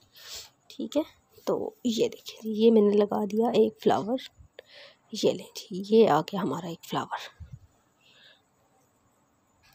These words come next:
ये लें जी। ठीक है,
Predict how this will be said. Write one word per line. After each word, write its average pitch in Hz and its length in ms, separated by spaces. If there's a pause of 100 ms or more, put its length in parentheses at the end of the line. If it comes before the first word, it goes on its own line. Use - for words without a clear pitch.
(1160)
ये 220 260
लें - 180
जी। - 220 (360)
ठीक - 400
है, 294 60